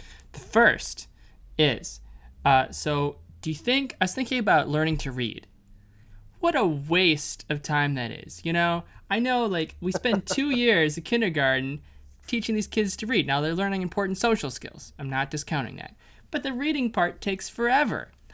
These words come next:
Speaker 1: Imagine every child, when they're three, gets a V R headset that they strap on,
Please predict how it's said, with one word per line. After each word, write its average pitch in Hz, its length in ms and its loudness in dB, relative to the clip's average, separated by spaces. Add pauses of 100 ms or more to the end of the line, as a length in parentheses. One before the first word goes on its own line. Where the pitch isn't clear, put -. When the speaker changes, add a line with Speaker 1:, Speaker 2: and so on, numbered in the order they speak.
(140)
Speaker 1:
Imagine 196 580 4 (460)
every 240 340 2
child, 147 460 2
when 147 140 2
they're 147 100 0
three, 151 480 -4 (220)
gets 151 180 -2
a 127 60 -2
V 156 280 -2
R 220 120 6
headset 190 500 -2
that 131 120 -8
they 120 80 -8
strap 175 440 0
on, 120 300 -2